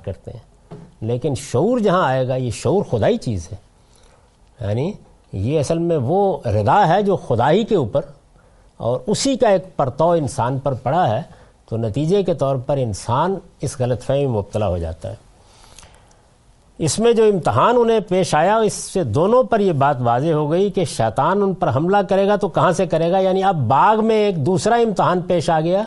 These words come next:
جو خود انسان کا ہوا۔ تو دوسری جگہ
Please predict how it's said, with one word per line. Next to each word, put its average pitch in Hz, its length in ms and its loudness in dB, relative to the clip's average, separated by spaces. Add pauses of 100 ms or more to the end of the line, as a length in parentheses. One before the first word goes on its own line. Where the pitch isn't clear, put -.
(400)
جو 139 220 -2
خود 202 240 0
انسان 131 420 0
کا 135 120 -2
ہوا۔ 107 200 -4 (2250)
تو 113 80 -4
دوسری 170 560 -2
جگہ 254 260 2